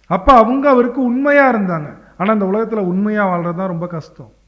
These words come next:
நடிப்பாங்க எல்லாருமே. கணவன் மனைவி கூட இன்னைக்கு இவ்வளோ பிரச்சனை. ஆன்மீகவாதின்னு சொல்றவங்களுக்கு அவ்வளோ பிரச்சனை கணவன் மனைவிக்குள்ளார. என்ன காரணம் நினைக்கிறீங்க? உண்மையா இல்ல, நடிக்கிறீங்க. உங்களால நடிக்க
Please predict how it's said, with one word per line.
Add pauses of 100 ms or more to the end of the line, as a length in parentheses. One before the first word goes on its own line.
(120)
நடிப்பாங்க
எல்லாருமே. (360)
கணவன்
மனைவி
கூட
இன்னைக்கு
இவ்வளோ
பிரச்சனை. (500)
ஆன்மீகவாதின்னு (100)
சொல்றவங்களுக்கு
அவ்வளோ (160)
பிரச்சனை
கணவன்
மனைவிக்குள்ளார. (340)
என்ன (100)
காரணம்
நினைக்கிறீங்க? (1120)
உண்மையா
இல்ல, (100)
நடிக்கிறீங்க. (920)
உங்களால
நடிக்க